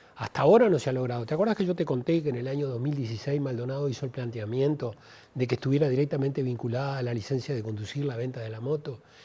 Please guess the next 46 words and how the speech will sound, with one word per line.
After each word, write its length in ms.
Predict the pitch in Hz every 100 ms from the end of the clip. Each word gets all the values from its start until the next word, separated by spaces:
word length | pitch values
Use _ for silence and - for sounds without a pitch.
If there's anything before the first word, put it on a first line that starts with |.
| - _
Y 60 | 165
en 80 | 190
aquel 200 | 175 233
momento 600 | 214 202 233 226 247 - - - -
se 160 | - 143
habló 220 | 135 160
de 120 | 175
la 120 | 160 143
libertad 400 | 139 135 - 147
de 100 | 143
comercio, 680 | 156 160 170 170 151 - 139
se 80 |
habló 120 | 139 151
de 60 |
todo, 140 | 151 196
y 60 |
bueno, 220 | 127 120 101 104 107 - 107 120
no 140 | 117
tuvimos 380 | 120 123 117 131
mucho 260 | 117 -
andamiento. 520 | 127 117 117 107 98 - - - - - _
Pero 240 | 147 165
hoy, 300 | 220 220 120 -
que 100 | 143
el 80 | 127
setenta 640 | - 147 - 285 269 208
por 160 | 160 131
ciento 500 | - 156 120 117 110
de 140 | 120
la 100 | 123
siniestralidad 880 | - - 156 139 143 143 151 139 123
está 320 | 117 - 247
vinculada 460 | 233 139 123 117 117
a 20 |
una 160 | 117
moto, 400 | 113 120 120 185
yo 160 | 208 110
creo 220 | 98 120
que 60 | 139
hay 60 |
que 60 | 170
entrar 260 | 101 107 104
a 80 |
pensar 480 | 110 101 95 107 104
de 140 | 127 113
que, 260 | - -